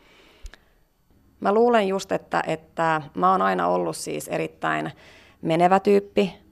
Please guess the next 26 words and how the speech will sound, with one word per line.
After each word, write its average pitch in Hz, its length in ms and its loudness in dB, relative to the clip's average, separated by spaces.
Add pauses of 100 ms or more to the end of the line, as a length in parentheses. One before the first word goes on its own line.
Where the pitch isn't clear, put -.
Mä 160 120 0
oon 156 240 -2 (180)
aina 165 300 -2
ollut 160 560 0 (600)
sellainen, 160 380 -2
joka 156 300 -2 (480)
tykkää 165 360 -4
tehdä 160 280 -4
itseen, 165 600 -2 (300)
pyytänyt 165 380 2
hirveästi 160 440 -2
apua, 180 460 4 (380)
ää, 156 500 2
ja, 160 340 -2
ja 160 140 -4
tanssinut 165 760 -2
ja 156 180 -4
nauranut 160 600 0
ja, 151 340 0
ja 147 320 0
laulanut 165 600 4
ja, 147 360 -4 (220)
ja 143 280 -2
niinku 151 440 -4 (680)
kaikkea, 180 340 -2
mitä 147 400 -2